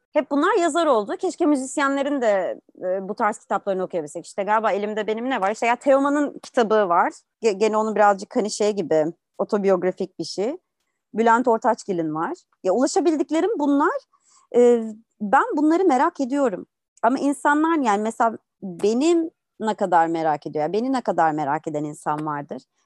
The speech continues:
Bir de her şey şimdi ortada. Belki de şey diyordur yani <laughs> beni dinleyen insan. "Ya her şeyi görüyoruz zaten." <laughs> filan. Ya hani, hani meraklanacak bir yer bırakmadın da diyor olabilir mesela.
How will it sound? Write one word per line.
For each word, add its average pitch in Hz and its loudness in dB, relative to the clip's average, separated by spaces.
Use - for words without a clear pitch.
Bir 269 -2
de - 4
her 359 4
şey 359 -2
şimdi 311 -2
ortada. 311 0
Belki 240 2
de 330 -4
şey 294 -2
diyordur 269 -2
yani 175 0
<laughs> - -20
beni 220 2
dinleyen 202 0
insan. 185 0
"Ya 208 0
her 294 2
şeyi 427 4
görüyoruz 262 4
zaten." 196 0
<laughs> - -20
filan. 196 -2
Ya 214 6
hani, 208 2
hani 220 2
meraklanacak 262 4
bir 247 0
yer 254 6
bırakmadın 247 2
da 403 -4
diyor 359 2
olabilir 214 2
mesela. 160 -2